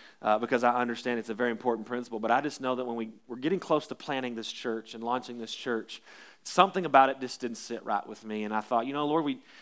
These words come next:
we take a specific amount of time every Sunday to, to, to, to do an offering message. And if we're honestly telling the truth, it's like there's a fear in there that if we don't take up an offering, how are we gonna pay the bills?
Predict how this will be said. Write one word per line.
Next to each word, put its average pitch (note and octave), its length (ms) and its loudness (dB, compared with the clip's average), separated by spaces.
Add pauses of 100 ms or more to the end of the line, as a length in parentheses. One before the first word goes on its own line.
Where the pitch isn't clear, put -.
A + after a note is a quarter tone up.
(100)
we C3+ 100 -4
take E3+ 200 2
a C3 40 -6
specific - 480 -6
amount C#3+ 220 2
of B2 60 -4
time C#3 280 2
every C3 220 0
Sunday B2 480 2
to, A2+ 100 -2
to, - 180 -16 (120)
to, A2 140 -12 (180)
to A2+ 120 -10
do B2 120 2
an A2+ 80 2
offering B2 420 2
message. A#2 440 -4
And A2 160 -12 (380)
if B2 160 -2
we're A#2 100 0 (100)
honestly D3 380 4
telling D3 280 2
the A#2+ 100 -2
truth, D#3 360 2
it's - 160 -6
like B2 160 4 (160)
there's B2 200 -2
a G#2 40 -8
fear E3 400 4
in C#3+ 140 4
there D3+ 180 4
that A#2 120 2
if - 60 -10
we B2+ 60 0
don't C3+ 180 2
take D#3 200 4
up C#3+ 140 4
an A#2+ 60 -4
offering, C3+ 320 2
how C3 140 4
are - 20 4
we C3 60 2
gonna B2 140 -4
pay C3+ 180 2
the A#2+ 80 -6
bills? C3 460 -2